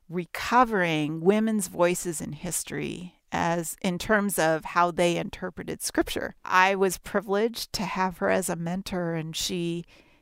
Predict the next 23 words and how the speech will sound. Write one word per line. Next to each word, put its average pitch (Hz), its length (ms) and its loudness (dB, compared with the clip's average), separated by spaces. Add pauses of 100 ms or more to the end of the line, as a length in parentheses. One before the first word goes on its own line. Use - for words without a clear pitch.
(460)
introduced 185 560 4
me 208 180 0
to 185 220 0
a - 20 4
lot 165 280 2
of 190 140 -2
her 175 160 0
work, 175 420 -2
and 160 560 -4 (1000)
I 165 160 -4
kind 170 280 -6
of 165 100 -8
got 165 280 4
really 180 260 4
excited 208 500 6
about 175 260 6
this 214 180 2
idea 196 320 4
that, - 220 2 (760)
wait, 208 440 4
there's 226 300 6
more 226 340 8
voices. 247 720 6